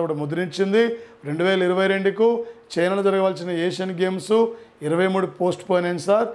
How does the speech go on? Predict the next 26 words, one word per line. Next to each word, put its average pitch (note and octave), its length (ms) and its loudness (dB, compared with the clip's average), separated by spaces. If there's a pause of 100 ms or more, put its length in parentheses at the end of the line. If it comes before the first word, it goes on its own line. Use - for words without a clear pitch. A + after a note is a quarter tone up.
(300)
రెండు E3 180 -2
వేల G3 220 4
ఇరవై F#3+ 240 2
రెండుకి F#3+ 380 0 (440)
కామన్వెల్త్ F#3+ 640 0
గేమ్స్ F#3+ 240 -2 (100)
ఇంగ్లాండ్లో F3 460 2 (460)
బర్మింగ్హామ్లో E3+ 800 0 (440)
ఇరవై E3 280 0
రెండో F3 160 0 (140)
టోర్నమెంటు. E3 520 0 (540)
ఇండియా F#3 280 2 (100)
నుండి F3+ 260 0 (360)
రెండు D#3 160 -4
వందల F#3+ 160 2 (100)
పదిహేను F3 280 0
మంది E3+ 140 -2 (100)
క్రీడాకారులు F#3 800 2 (520)
దాదాపు F3 440 0
ఇక్కడ E3+ 200 0 (500)
పదహారు D3+ 400 0
క్రీడాంశాలు F3 500 -2 (120)
పాల్గొన్నారు. E3 640 0 (520)
ఇందులో F3+ 260 0 (120)
సార్ F3 200 0
ఇక్కడ F3 160 2